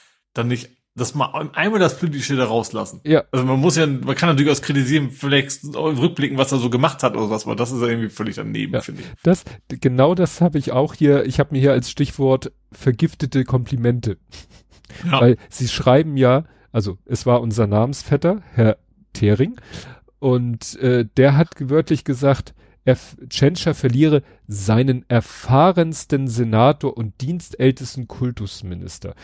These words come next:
Speaker 2: So nach dem
Speaker 1: Mhm.
Speaker 2: Motto, dann, da heben sie ihn auf so eine hohe Plattform, wo sie ihn
Speaker 1: <laughs>
Speaker 2: unter
Speaker 1: Was?
Speaker 2: normalen Umständen nie hinpacken würden,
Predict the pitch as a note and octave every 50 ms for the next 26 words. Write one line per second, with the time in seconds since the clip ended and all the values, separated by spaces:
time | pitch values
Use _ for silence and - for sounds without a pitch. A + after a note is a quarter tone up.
0 | - - - - - A2 A2+ A2+ - B2+ A#2+ A2 A2+ A2+ A#2 A#2+ A#2 G2+ B2 A#2
1 | G#2 - - - - - A2+ F#2 F2+ G2 A#2 C#3 F#3+ A3+ A#3 F#3+ D#3 C3+ D3+ F3
2 | C#3+ - D#3+ D#3+ D#3 - - B2 - - C#3 C3 B2+ A#2+ G2+ G#2+ D3+ F#3 G3 -
3 | - - - F3+ - - - - G#2 G2+ G#2 A2 C3 C#3+ D#3 C#3 B2 C#3 C3 A2+
4 | - D3 F3 F3 F#3+ A3 B3+ C4+ C#4 C#4+ E4 D4+ C#4+ D#4 C#4+ F4 - - - G3+
5 | E3+ E3 - - F#3 F#3+ A#3 B3+ F#3+ G#3+ C#4 C#4+ - - C#3+ - - B2 A2 G#2+
6 | A2+ A#2 D#3+ F3+